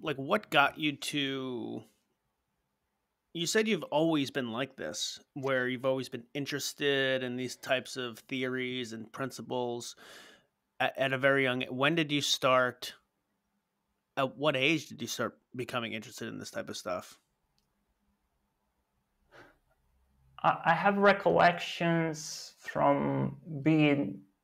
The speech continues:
Speaker 2: three or four years old and reading a lot of encycl-,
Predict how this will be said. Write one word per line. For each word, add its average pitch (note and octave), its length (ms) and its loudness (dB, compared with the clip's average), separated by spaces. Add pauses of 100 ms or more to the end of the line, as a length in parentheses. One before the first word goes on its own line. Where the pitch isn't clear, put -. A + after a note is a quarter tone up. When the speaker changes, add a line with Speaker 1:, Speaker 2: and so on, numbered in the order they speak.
(180)
Speaker 2:
three D#3 640 2
or C3+ 300 0
four D3 420 4
years C#3 400 4
old C#3 540 6
and C3 280 2
reading C#3 340 4
a C3 60 4
lot C#3 260 8
of C3+ 160 4
encycl-, C3+ 460 -6